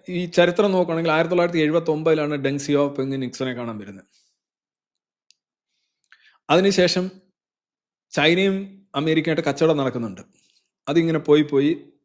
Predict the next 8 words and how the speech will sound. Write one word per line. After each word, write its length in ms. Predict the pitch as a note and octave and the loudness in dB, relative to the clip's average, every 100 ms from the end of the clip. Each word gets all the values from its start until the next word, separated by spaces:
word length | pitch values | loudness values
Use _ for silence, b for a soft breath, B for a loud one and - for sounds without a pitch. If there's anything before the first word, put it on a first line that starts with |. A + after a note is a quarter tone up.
| B2+ | -4
ആയിരത്തി 320 | D#3+ F#3+ F#3 | 2 2 2
തൊള്ളായിരത്തി 420 | E3+ D#3 D3 D3 | 2 2 2 0
എൺപത്തി 460 | B2+ C3+ D3+ E3 D#3+ | -2 -2 -2 -2 -2
അഞ്ച് 480 | D3 C3+ D3+ D#3+ F3 | -2 -2 -2 2 2
വരെ 260 | B2 G2 - _ _ _ _ _ _ _ _ _ _ - | 2 -4 -18 _ _ _ _ _ _ _ _ _ _ -8
അമേരിക്കയ്ക്ക് 540 | B2+ D3+ F#3+ G3 F#3+ E3 | -2 2 4 4 2 2
തന്നെയായിരുന്നു 380 | D3 C3+ B2 | 0 -4 -4
സർപ്ലസ്. 520 | A#2+ A#2+ - G#2+ - | -8 -12 -18 -20 -20